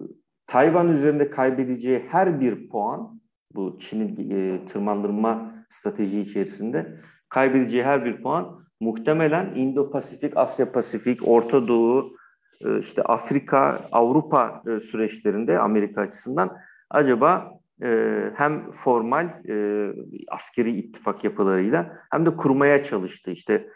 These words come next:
e, aukus'un, e, belki silsilesi de buna dahil olacaktır.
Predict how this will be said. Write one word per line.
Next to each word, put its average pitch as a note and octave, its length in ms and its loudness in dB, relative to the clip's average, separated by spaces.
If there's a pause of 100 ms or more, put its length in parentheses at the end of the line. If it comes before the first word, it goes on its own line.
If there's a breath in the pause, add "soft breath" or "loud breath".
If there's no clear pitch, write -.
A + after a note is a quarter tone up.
(380 loud breath)
e, F#2+ 360 2 (380)
aukus'un, A#2 580 2
e, G2+ 240 -4 (720)
belki G#2+ 420 2
silsilesi A2 680 0
de G#2 120 4
buna F#2+ 240 -2
dahil F#2+ 240 0
olacaktır. F#2+ 580 -2